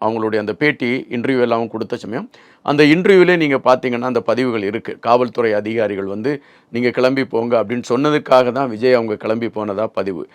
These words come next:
விஜய் அவங்களுடைய மனநிலை எப்படி இருந்துங்கிறது வந்து, அங்க அந்த,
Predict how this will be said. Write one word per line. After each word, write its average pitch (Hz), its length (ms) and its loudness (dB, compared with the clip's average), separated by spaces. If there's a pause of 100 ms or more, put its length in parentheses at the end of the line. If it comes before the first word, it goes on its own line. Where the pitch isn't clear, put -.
(280)
விஜய் 165 340 6
அவங்களுடைய 151 500 4
மனநிலை 135 480 0
எப்படி 127 320 0
இருந்துங்கிறது 113 480 -4
வந்து, 104 540 -6
அங்க 110 640 0
அந்த, 110 300 0